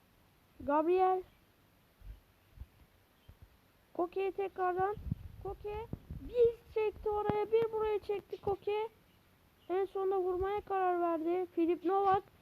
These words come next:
Yine Koke. Yine vurdu. Kalecide kaldı. Woodman. Woodman kurtardı.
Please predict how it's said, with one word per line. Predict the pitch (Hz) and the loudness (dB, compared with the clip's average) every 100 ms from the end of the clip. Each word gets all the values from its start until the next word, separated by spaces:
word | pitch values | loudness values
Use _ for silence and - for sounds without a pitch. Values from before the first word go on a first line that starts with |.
| - - - | -20 -20 -2
Yine | 320 415 427 | 2 2 2
Koke. | - 381 - 381 392 403 - - | 0 -2 0 0 0 -2 -14 -4
Yine | 254 262 523 605 605 605 | -2 0 0 4 6 8
vurdu. | 605 587 587 571 571 554 | 8 10 10 10 6 0
Kalecide | - 370 381 359 - 392 | 2 10 10 12 8 8
kaldı. | - 381 349 | 8 8 10
Woodman. | 339 415 427 466 415 359 302 262 247 - - - - - - - - - - - - - - - | 10 10 10 8 8 8 8 6 2 -4 -16 -20 -20 -20 -20 -20 -20 -20 -20 -20 -20 -20 -10 2
Woodman | 269 370 - 415 392 | 6 6 6 4 4
kurtardı. | 370 370 - 349 349 302 269 247 | 4 2 0 4 6 6 4 2